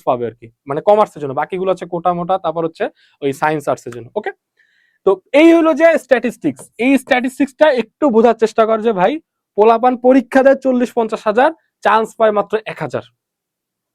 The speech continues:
ঠিক আছে? আচ্ছা, তো এখন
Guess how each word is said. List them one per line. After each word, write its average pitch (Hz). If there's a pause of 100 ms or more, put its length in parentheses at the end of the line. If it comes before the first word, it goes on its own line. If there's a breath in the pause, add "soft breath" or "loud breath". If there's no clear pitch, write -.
(200)
ঠিক 240
আছে? 240 (540)
আচ্ছা, 135 (280)
তো 185 (260)
এখন 330